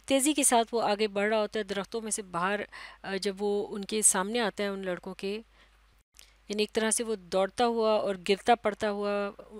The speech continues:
न-, नमूदार होता है। तो क्या होता है? Boys believe he is the monster। तो लड़के ये समझते हैं शायद वही कोई, वो कोई बला है। Boys including Ralph and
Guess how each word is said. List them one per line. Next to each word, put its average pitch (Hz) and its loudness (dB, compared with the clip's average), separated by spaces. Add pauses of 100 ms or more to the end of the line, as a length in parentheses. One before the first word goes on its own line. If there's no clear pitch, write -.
(180)
न-, 196 -8
नमूदार 196 -2
होता 202 -6
है। 226 0 (840)
तो - -16
क्या 226 4
होता 233 0
है? 302 2 (300)
Boys 220 4
believe 208 -2
he 208 -2
is 196 -2
the 254 0
monster। 190 -6
तो - -8
लड़के 208 0
ये 254 2
समझते 226 -2
हैं 247 0
शायद 226 0
वही 214 -2 (540)
कोई, 220 0 (240)
वो 202 -6
कोई 247 -4
बला 180 4
है। 170 -4 (800)
Boys 233 2
including 226 -4
Ralph 208 4
and 214 -2